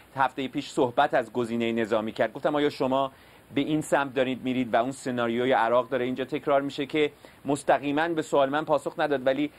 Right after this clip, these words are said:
همطور که میشنوید جوابش این بود که اگر می‌خواید در مورد سیاست‌های شکست خورده حرف بزنیم، بیایم اول در مورد این حرف بزنیم که برجام شکست خورده.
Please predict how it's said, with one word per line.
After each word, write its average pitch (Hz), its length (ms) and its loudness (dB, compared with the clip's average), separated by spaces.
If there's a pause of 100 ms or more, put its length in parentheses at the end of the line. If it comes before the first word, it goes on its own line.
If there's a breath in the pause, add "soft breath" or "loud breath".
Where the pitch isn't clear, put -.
(180 loud breath)
همطور 139 220 -2
که 139 100 -2
میشنوید 131 600 -2
جوابش 131 400 2
این 143 80 -4
بود 135 180 -6
که 139 240 0 (200 loud breath)
اگر 131 200 0
می‌خواید 135 320 0
در 127 160 4
مورد 127 240 -4
سیاست‌های 123 540 0
شکست 120 380 -4
خورده 120 240 0
حرف 120 220 0
بزنیم، 123 300 -4
بیایم 147 160 2
اول 127 280 2
در 127 120 2
مورد 120 140 -6
این 135 120 -4
حرف 127 160 -2
بزنیم 131 280 -4
که 127 220 0 (320 loud breath)
برجام 123 400 2
شکست 92 400 -6
خورده. 80 300 -6